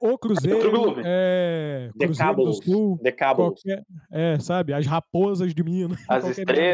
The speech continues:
Speaker 1: merda assim.
Speaker 2: podia ser qualquer
Speaker 1: É.
Speaker 2: coisa,
Speaker 1: Sabe?
Speaker 2: mas
Speaker 1: E
Speaker 2: ia,
Speaker 1: é isso.
Speaker 2: ia refo-, ia ser fundado de novo, exatamente. Mas
Speaker 1: E
Speaker 2: aí
Speaker 1: o
Speaker 2: vai ter as cores, o, o símbolo, pode ter alguma alteração, e aí se a torcida comprar o, o, comprar o, o time, né? Mas
Speaker 1: Isso é
Speaker 2: porque
Speaker 1: muito
Speaker 2: se, se o Cruzeiro
Speaker 1: arriscado.
Speaker 2: cair pra terceira,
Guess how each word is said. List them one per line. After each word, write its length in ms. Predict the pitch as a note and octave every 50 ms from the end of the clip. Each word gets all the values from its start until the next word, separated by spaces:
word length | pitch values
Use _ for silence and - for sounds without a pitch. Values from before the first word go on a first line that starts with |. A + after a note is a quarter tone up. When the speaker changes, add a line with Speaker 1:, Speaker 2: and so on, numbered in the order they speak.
| E3
Speaker 1:
merda 100 | D3+ C#3+ C#3
assim. 140 | - - -
Speaker 2:
podia 240 | - C3 C3+ D3
ser 140 | D3 - E3
qualquer 300 | D3+ - E3 E3+ E3+ F#3+
Speaker 1:
É. 40 | D3
Speaker 2:
coisa, 420 | - F3+ E3+ F3+ F3+ G3 A3 A3+ - _ -
Speaker 1:
Sabe? 280 | F#3+ G3+ G#3 F3+ D#3 - -
Speaker 2:
mas 180 | - C#3+ B2+ C3+
Speaker 1:
E 40 |
Speaker 2:
ia, 60 | C3+ F3
Speaker 1:
é 80 | A#3+ C4
isso. 140 | D4 D3+ C3+
Speaker 2:
ia 40 | D3
refo-, 260 | - F#3 E3 D#3+ - - C#3
ia 160 | D3+ D3+ D3+
ser 440 | D3+ D3+ - F3 F3+ F#3+ E3+ D#3 - - _ _ -
fundado 300 | - E3 E3 D#3+ D#3 D#3
de 80 | E3 A3
novo, 220 | A3+ F#3+ D3 A#2+
exatamente. 420 | A2+ B2+ - - F3 F3+ D3 - B2+
Mas 120 | G3 G#3+
Speaker 1:
E 40 | A3+
Speaker 2:
aí 340 | A#3+ B3+ C#3 A3+ A3+ A3+ G#3+
Speaker 1:
o 40 | - -
Speaker 2:
vai 80 | - -
ter 80 | - - -
as 40 | -
cores, 300 | - - A4+ B3+ D3 C#3+
o, 140 | C#3 C#3 C#3
o 40 | C#3+
símbolo, 600 | - - - F3+ F#3 F3+ D#3+ D3 C#3 C3+ B2+ A#2+
pode 240 | - - B2 A#2+ -
ter 80 | - C3
alguma 180 | B2 B2+ B2+
alteração, 480 | B2 - C#3 C3 B2+ - - F3 G3+ G3 - - _ _ _ _ _ -
e 80 | - E3+
aí 80 | D#3+ -
se 120 | - -
a 40 | D3
torcida 260 | C#3 C#3 - D3 C#3+
comprar 420 | C#3+ - F#3 F#3+ F#3 - E3 D#3 E3+ - -
o, 260 | E3+ E3+ E3+ E3 - -
o, 840 | E3 D#3+ D#3+ E3 E3 D#3+ D#3 C#3+ C3+ C3 B2 A2+ G#2 F#2 F2+ - _ _ _ -
comprar 480 | - C3+ B2+ A#2+ - C#3 B2 B2 B2+ C3+
o, 180 | D3+ D#3 -
o 40 | F#3+
time, 360 | F#3+ - C4 B3+ F3 B2 A#2+
né? 100 | A#2 A#2
Mas 340 | A2+ A2 G#2 G#2+ G#2 - - _ _ _ _ _ _ _ _ _ _ _ -
Speaker 1:
Isso 140 | F3 G3 A3 G#3+ -
é 20 |
Speaker 2:
porque 140 | - A#3 B3
Speaker 1:
muito 100 | G#3+ -
Speaker 2:
se, 160 | A#3 - C4+
se 60 | C4 A3+
o 40 |
Cruzeiro 240 | A#3 B3+ G#3+ B3 C#4+
Speaker 1:
arriscado. 20 | -
Speaker 2:
cair 200 | C#4+ C4 - -
pra 80 | -
terceira, 680 | - F#3 D#3 D#3 - - A3 B3 C#4 A3 B2+ A2 G#2+ -